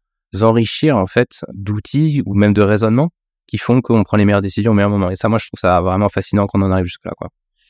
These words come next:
Puis moi, à titre vraiment personnel, ce que je préfère le plus dans la data, c'est, euh, euh, des données, une problématique, et je dois trouver la réponse. Pour moi, c'est comme faire un escape game. C'est vraiment, euh, le côté assez fun de, je fais une hypothèse, je me dis, ah bah non, en fait, c'est pas ça. Et puis après, je fais une hypothèse, je me dis,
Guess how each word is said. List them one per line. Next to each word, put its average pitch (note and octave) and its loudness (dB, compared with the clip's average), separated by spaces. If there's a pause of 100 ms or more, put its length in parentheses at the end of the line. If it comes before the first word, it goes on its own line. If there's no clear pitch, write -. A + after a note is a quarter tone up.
(140)
Puis A#2 2
moi, A2+ 6
à G2+ 0
titre A#2+ -2
vraiment A2+ 2
personnel, A#2+ 0
ce - -14
que - -8
je - -12
préfère G#2 0
le G2 0
plus - -10
dans G#2+ 2
la G2 2
data, B2 0
c'est, F#2 0
euh, F2 0 (800)
euh, - -12
des A#2 4
données, B2+ 4
une B2+ 0
problématique, A#2 0 (280)
et G2 -4
je F#2+ -4
dois G#2 2
trouver G#2+ 0
la G2+ 4
réponse. G#2+ -6 (200)
Pour G#2 -4
moi, A2 2
c'est G#2+ -6
comme A2 -2
faire G#2+ 0
un G#2 2
escape G2 -2
game. F2+ -2
C'est - -4
vraiment, G2+ 2
euh, G2 2
le G2 2
côté A2 0
assez G#2+ 0
fun A#2 2
de, G2 0 (400)
je - -16
fais - 2
une A#2+ 6
hypothèse, A#2+ 2
je A2+ 2
me G#2+ 4
dis, G#2 0
ah G#2 0
bah E2 0
non, F2+ 0
en - -6
fait, G2 -4
c'est - -6
pas D#2+ -2
ça. - -6
Et - -16
puis - -6
après, G#2+ 0
je G#2 -4
fais - 0
une A2 4
hypothèse, A2+ 0
je A2+ 0
me G#2 0
dis, F#2 -6